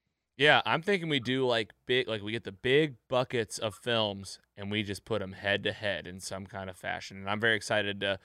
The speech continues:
get into more of the details with you guys to plan it out. And you all will certainly be a heavy, heavy component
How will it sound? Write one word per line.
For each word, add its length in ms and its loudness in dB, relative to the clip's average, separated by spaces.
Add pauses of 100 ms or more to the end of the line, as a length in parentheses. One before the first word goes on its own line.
(220)
get 160 -2
into 220 -2
more 200 2
of 40 -2
the 80 -6
details 540 -2
with 120 -10
you 120 -6
guys 260 -2
to 80 -20
plan 300 -6
it 80 -2
out. 280 6 (360)
And 340 -2
you 540 0
all 280 4
will 140 -6
certainly 680 -4
be 200 -4
a 60 -4
heavy, 500 0
heavy 240 -2
component 580 -2